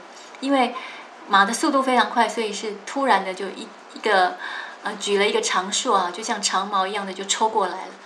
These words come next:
直取孙坚。飞马突槊，直取孙坚。孙坚从城上呢，哎，看到了有人直-，直接的呢，就是拿这个槊呢来攻击他，来刺杀他。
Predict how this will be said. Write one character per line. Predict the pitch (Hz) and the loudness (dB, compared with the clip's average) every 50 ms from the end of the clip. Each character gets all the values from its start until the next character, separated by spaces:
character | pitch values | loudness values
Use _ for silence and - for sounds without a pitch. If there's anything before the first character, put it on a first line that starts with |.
| - - - - - | -18 -18 -14 -8 -4
直 | - 262 285 | 0 0 2
取 | 277 - - 190 175 | 2 0 -2 -4 -4
孙 | 180 - 202 185 185 190 | -6 -6 -8 -8 -10 -10
坚。 | - 190 175 180 180 180 185 - - - - - - - - - - - - - - - - - - - - - - - - - | -10 -10 -10 -10 -12 -14 -18 -20 -20 -20 -20 -20 -20 -20 -20 -20 -20 -20 -20 -20 -20 -18 -14 -12 -12 -10 -12 -14 -18 -12 -4 2
飞 | 240 233 247 240 | 4 4 4 4
马 | 226 190 - 180 | 2 -2 -4 -4
突 | - - 190 185 | -6 -10 -8 -6
槊， | 185 - 240 196 185 | -6 -4 -4 -4 -4
直 | - - 196 214 | -4 -4 -4 -2
取 | - - 185 170 165 | -2 -2 -4 -4 -6
孙 | - 196 180 180 185 | -6 -10 -10 -10 -8
坚。 | - - 180 175 175 175 180 - - - - - - - - - - | -8 -8 -8 -8 -10 -12 -14 -16 -18 -16 -14 -14 -14 -12 -12 -10 -2
孙 | - 285 285 277 | 2 4 4 6
坚 | 294 302 294 277 | 6 6 6 4
从 | 262 220 226 226 | 2 0 0 -2
城 | - - 202 202 233 | -2 -2 -2 -2 2
上 | 240 302 285 240 214 208 | 4 6 6 6 4 0
呢， | 202 196 196 196 - - - - - - - - - - - | -6 -8 -8 -10 -12 -16 -18 -18 -18 -18 -18 -18 -18 -12 -4
哎， | - 262 302 320 311 - - - | 0 2 2 2 0 -4 -6 0
看 | - 330 330 285 262 | 6 6 6 8 10
到 | 294 277 247 | 10 10 10
了 | 226 208 196 | 8 6 2
有 | 208 190 185 | 2 0 2
人 | 190 196 202 202 202 - - - - - - - | 0 0 -2 -4 -8 -12 -16 -18 -20 -12 -6 -4
直-， | - 226 254 262 240 247 | -2 0 0 0 0 -2
直 | - 254 254 247 | -2 -2 -2 0
接 | 269 277 269 262 | 2 4 4 4
的 | 247 233 220 | 4 2 2
呢， | 220 214 208 208 202 | 2 0 0 0 -2
就 | 226 226 | -4 -4
是 | 226 - 226 208 | -4 -4 -6 -4
拿 | 196 196 185 190 196 | -2 0 0 0 0
这 | 196 226 | -2 -4
个 | 214 208 | -4 -2
槊 | 208 - - 269 233 208 | 0 0 2 2 2 2
呢 | 202 190 185 | 2 0 0
来 | 185 185 190 | 0 0 0
攻 | - - 240 247 254 | 4 6 6 6 6
击 | 247 - 196 190 | 2 -4 -8 -8
他， | 190 202 214 | -6 -6 -6
来 | 196 190 196 | -6 -6 -6
刺 | - - - 254 233 | -6 -6 -6 -4 -4
杀 | - 226 202 196 196 | 0 0 0 0 0
他。 | 196 202 196 180 - | -2 -4 -6 -6 -6